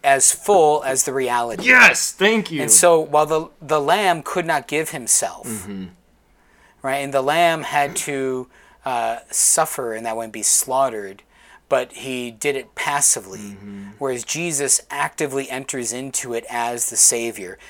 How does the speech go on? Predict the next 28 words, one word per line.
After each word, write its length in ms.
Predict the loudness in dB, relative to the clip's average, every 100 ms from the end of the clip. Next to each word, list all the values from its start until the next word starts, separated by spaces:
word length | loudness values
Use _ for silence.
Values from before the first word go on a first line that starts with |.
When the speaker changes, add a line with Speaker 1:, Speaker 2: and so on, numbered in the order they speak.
| -10
Speaker 1:
and 140 | -6 -6
he 60 |
conquers 520 | -4 -2 -2 -2 -4
by 220 | 0 0 0
being 320 | -6 -8 -8
conquered. 560 | -8 -10 -10 -14 -14
Speaker 2:
Mm-hmm. 540 | -14 -14 -14 -14 -12 -14 -18 _ _ _ _ _ _ _ -10
Yeah, 360 | -8 -8 -10 -14 _
the, 480 | -12 -8 -6 -6 -6
the 320 | -6 -6 -2 -2
antitype, 680 | -2 -4 -8 -8 -10 -10 -10
or 140 | -12
the 140 | -10 -12
fulfillment, 640 | -12 -10 -8 -8 -8 -10
is 160 | -12 -10
always 300 | -8 -8 -10
greater 800 | -14 -16 -8 -2 -2 -2 -4 -6
than 640 | -6 -6 -6 -8 -10 -14 _ -12
the 100 | -12
type, 400 | -10 -14 -16 _ _ _ _ _ -12
or 160 | -6
else 200 | -6 -6
it's 200 | -8 -10
not 280 | -10 -12 -14 _ _ _ _
a 80 | -18
fulfillment. 440 | -16 -14 -14 -16 _ _ _ _ -20 -20 _ _ _ _ _ _
Speaker 1:
Amen. 240 | -12 -10 -12 _ _ _ _ _ _ _ _ _ -20 _ -2
Speaker 2:
Ooh. 260 | -2 -2